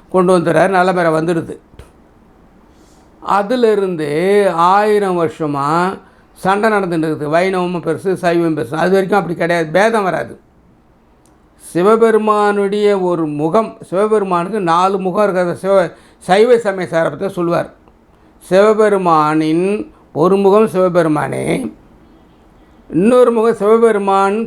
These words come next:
பெண்ணில் செய்யறது, கோபமா செய்யறது காளி முகம். சிவபெருமான் பெண்ணில் வீரமா செய்யறது துர்க்கை முகம். சிவபெருமான் ஆணில் பெண் செய்யறது விஷ்ணு முகம்னு வரும்.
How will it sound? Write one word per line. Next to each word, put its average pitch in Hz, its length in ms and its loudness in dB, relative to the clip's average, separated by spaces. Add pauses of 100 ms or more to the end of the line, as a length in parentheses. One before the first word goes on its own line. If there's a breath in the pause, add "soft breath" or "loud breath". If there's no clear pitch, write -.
(180)
பெண்ணில் 262 560 4
செய்யறது, 180 440 -4 (140)
கோபமா 262 500 2
செய்யறது 170 560 -4
காளி 196 360 0
முகம். 143 360 -8 (800 soft breath)
சிவபெருமான் 226 640 4
பெண்ணில் 226 600 2
வீரமா 233 580 2
செய்யறது 190 460 -2 (140)
துர்க்கை 190 380 0
முகம். 151 320 -8 (640 soft breath)
சிவபெருமான் 226 800 2 (280)
ஆணில் 254 680 2 (100)
பெண் 226 240 2
செய்யறது 196 680 0
விஷ்ணு 220 340 -4
முகம்னு 165 460 -2
வரும். - 180 -12